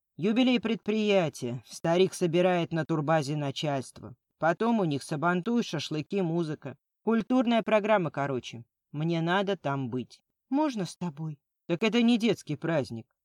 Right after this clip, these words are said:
Миша заметно удивился моему вопросу. «Я без Рустама, конечно. Хочу послушать концерт. Или только сотрудников пускают?» «Да почему? Со мной пройдешь. А с чего вдруг? Не помню, что порвалась в местное общество. Ну, хочешь, поедем?»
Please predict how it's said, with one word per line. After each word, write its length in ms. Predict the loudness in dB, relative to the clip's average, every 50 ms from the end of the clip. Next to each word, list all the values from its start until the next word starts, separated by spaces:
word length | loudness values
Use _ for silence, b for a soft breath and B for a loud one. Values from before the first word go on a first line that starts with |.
| _ -4
Миша 300 | -2 0 0 0 0 0
заметно 480 | 2 2 2 2 2 0 0 0 -2 0
удивился 480 | 0 0 0 0 0 -2 -2 -4 -6
моему 300 | -6 -4 -4 -4 -6 -6
вопросу. 640 | -6 -6 -8 -8 -8 -10 -10 -10 -10 -16 -20 -20 -20 _ _ _ _ -8
«Я 180 | -4 0 0 0
без 200 | 0 -2 -2 -2
Рустама, 520 | -2 -4 -4 -4 -2 -2 -2 0 -2 -4
конечно. 640 | -4 -6 -6 -4 -4 -6 -8 -10 -12 -14 -16 -16 -16 _ _ _ _
Хочу 320 | _ -4 -4 -2 -2 -4 -2
послушать 560 | -2 -2 -4 -2 -4 -6 -6 -6 -8 -10 -6
концерт. 500 | -6 -4 -4 -4 -6 -8 -10 -10 -10 -12 _ _ _ _ _ -2
Или 180 | 0 0 0
только 320 | 2 0 0 0 0 -2 0
сотрудников 680 | 0 0 0 0 -2 -2 0 0 0 -2 -4 -8 -10
пускают?» 640 | -10 -12 -12 -12 -10 -8 -8 -8 -8 -10 -12 _ _ _ _ _ _ _ -4
«Да 140 | -4 -4
почему? 500 | -2 -2 -4 -2 -2 -2 -2 -2 -4 -6 -10 _
Со 220 | _ -4 -2 0 0
мной 180 | 2 0 0 0
пройдешь. 580 | 0 -2 -2 -2 -2 -2 -4 -4 -6 -8 -16 _ _ _ _ -6
А 100 | -6 -6
с 40 | -4
чего 340 | -4 -2 -2 0 0 0
вдруг? 380 | -2 -2 -4 -6 -6 -8 _ -18 _ _ _ -4
Не 160 | -2 -2 0
помню, 280 | 2 2 2 2 2 0
что 160 | -2 -4 -6
порвалась 540 | -4 -2 2 4 6 6 6 4 0 -2 -4
в 60 | -4
местное 400 | -2 -2 -4 -4 -6 -6 -6 -4
общество. 720 | -4 -4 -4 -4 -4 -8 -10 -10 -10 -12 -14 -14 -14 -12 -8
Ну, 220 | -6 -4 -2 -2 -4
хочешь, 460 | -2 0 0 0 0 -2 -6 -6 -4
поедем?» 580 | -6 -4 -4 -2 -2 -2 -4 -4 -6 -8 -10